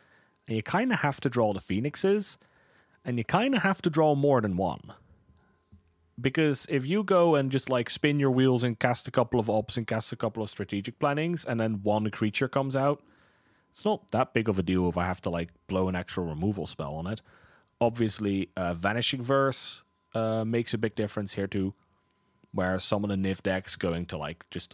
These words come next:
upwards of four Vanishing Verse means your Phoenixes don't really do that much. And these decks try and shy away from it a little bit. Obviously, Sprite Dragon is another multicolored creature, so it's not even hit by it.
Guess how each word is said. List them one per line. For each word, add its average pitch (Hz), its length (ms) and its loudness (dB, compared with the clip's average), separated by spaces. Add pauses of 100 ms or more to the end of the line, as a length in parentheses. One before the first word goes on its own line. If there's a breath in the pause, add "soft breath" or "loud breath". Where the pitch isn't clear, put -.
upwards 107 440 -2
of 104 80 0
four 101 420 0
Vanishing 101 460 -2
Verse 131 400 0
means 101 340 -2
your 95 200 -2
Phoenixes 113 800 -4 (680 soft breath)
don't 208 240 2
really 269 220 2
do 175 280 6
that 117 240 0
much. - 460 -14 (760 soft breath)
And 123 640 -2 (100)
these 147 340 0
decks 156 300 -2
try 127 220 4
and 110 220 -2 (120)
shy 104 300 0
away 107 260 2
from 101 160 -8
it 92 140 -2
a 92 40 -2
little 90 200 -2
bit. 110 260 -2
Obviously, 107 320 -6
Sprite 113 400 -2
Dragon 95 380 0
is 90 120 -4
another 92 300 -2
multicolored 92 580 -4
creature, 180 380 0
so 95 120 -4
it's - 120 -6
not 92 140 -4
even 80 160 -8
hit 170 320 -6
by 85 200 -2
it. 78 240 -10